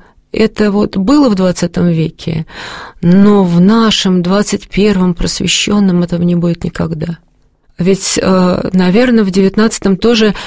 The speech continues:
ни в одну голову в Российской империи даже мысль не могла прийти, что, что такое возможно в православном царстве. Но оказалась такая тонкая пленка православия,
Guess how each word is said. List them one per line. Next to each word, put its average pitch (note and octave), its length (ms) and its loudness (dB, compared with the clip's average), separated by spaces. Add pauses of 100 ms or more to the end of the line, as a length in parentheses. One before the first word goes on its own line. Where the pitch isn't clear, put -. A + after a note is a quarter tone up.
(180)
ни F#3 160 4
в F3+ 80 2
одну G3 260 2
голову F#3+ 520 2
в E3+ 100 -4
Российской F#3 480 0
империи F#3 520 2 (340)
даже F3+ 440 0 (360)
мысль G#3 360 2
не F#3 140 4
могла F3 320 0
прийти, E3 460 -4
что, E3 320 -4
что - 180 -6
такое E3+ 360 0
возможно F3 720 2 (160)
в - 140 -10
православном G3+ 800 2 (500)
царстве. D3+ 640 -4 (800)
Но F#3+ 400 4
оказалась F3+ 680 -2 (540)
такая C4 340 0
тонкая G3+ 480 2
пленка E3 720 -2 (340)
православия, D#3 960 -2